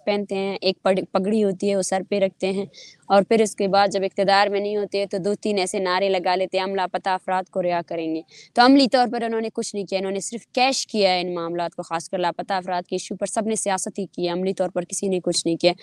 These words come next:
आसिफ अली जरदारी के दौर में जो है ना, किल एंड डंप पॉलिसी स्टार्ट हुआ, मरियम नवाज जो है ना, जो अपने वालिद के मतलब दरबदरी के टाइम माशाल्लाह से वो आए, उन्होंने सॉलिडेरिटी के और बलोच लापता अफराद के लवाकिन से मुलाकातें भी की।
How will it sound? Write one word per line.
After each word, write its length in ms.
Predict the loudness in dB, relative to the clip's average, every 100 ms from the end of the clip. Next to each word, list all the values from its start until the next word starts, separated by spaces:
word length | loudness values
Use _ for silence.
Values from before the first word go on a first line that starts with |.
| -16 -20 2
आसिफ 300 | 4 6 4
अली 140 | 2 2
जरदारी 500 | 4 6 6 4 2
के 140 | -2
दौर 280 | 2 4 4
में 140 | 0
जो 100 | -2
है 80 | -2
ना, 80 | -4
किल 200 | -4 -4
एंड 140 | -2
डंप 180 | -2 -4
पॉलिसी 420 | -4 -4 -4 -6
स्टार्ट 380 | -6 -2 -4 -4
हुआ, 120 | -10 -12 _ _ _ 2
मरियम 220 | 4 2
नवाज 460 | 2 4 4 4
जो 100 | 0
है 120 | -6 -4
ना, 160 | -4 -4
जो 200 | -4 -4 0 2 2
अपने 260 | 0 -4 -4
वालिद 320 | 0 0 0 -4
के 200 | -4 0 0 0 -2 -4
मतलब 320 | -6 -6 -6 -8
दरबदरी 580 | 0 0 2 0 -2 -4
के 160 | -6
टाइम 380 | -2 -4 -4 -8 -12 -16 -16 _ _ _
माशाल्लाह 340 | -2 2 0
से 180 | 0 0
वो 140 | 0 0
आए, 300 | 2 2 0
उन्होंने 240 | -2 -4
सॉलिडेरिटी 640 | -2 0 2 2 2 -4 -6
के 220 | -4 0
और 160 | -2
बलोच 280 | -2 -2 -2
लापता 320 | -2 -2 -2
अफराद 240 | -2 -2 -4
के 100 | -2
लवाकिन 440 | -2 -2 -2 -6
से 120 | -2
मुलाकातें 600 | 0 0 2 2 4 2
भी 120 | 2 0
की। 240 | -2 -6